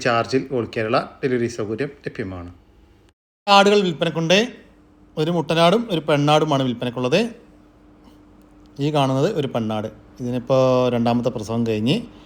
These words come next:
മൂന്നാമത്തെ പ്രസവത്തിനായി ക്രോസ് ചെയ്തിട്ട് ഒന്നര മാസം കഴിഞ്ഞു. പാലൊക്കെ വറ്റിയിട്ടുണ്ട്.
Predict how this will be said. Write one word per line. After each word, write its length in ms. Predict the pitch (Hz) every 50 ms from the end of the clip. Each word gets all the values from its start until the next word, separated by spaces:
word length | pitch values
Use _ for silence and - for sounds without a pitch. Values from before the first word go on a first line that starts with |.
| - - - - - - - 127
മൂന്നാമത്തെ 380 | 123 123 127 127 131 123 120 -
പ്രസവത്തിനായി 560 | 123 117 - 123 117 117 123 117 117 123 139 135 -
ക്രോസ് 320 | 120 117 117 117 113 - -
ചെയ്തിട്ട് 460 | 123 113 110 117 117 - - - 160 214 269 - - - - - - - 127
ഒന്നര 220 | 123 131 151 151 143 131
മാസം 200 | 117 - 120 113 110
കഴിഞ്ഞു. 280 | 101 101 107 135 202 190 - - - - - - - - - - - - - - - - 147 - -
പാലൊക്കെ 340 | 139 139 143 160 156 170 170
വറ്റിയിട്ടുണ്ട്. 560 | 147 131 - - 151 143 151 139 135 127 151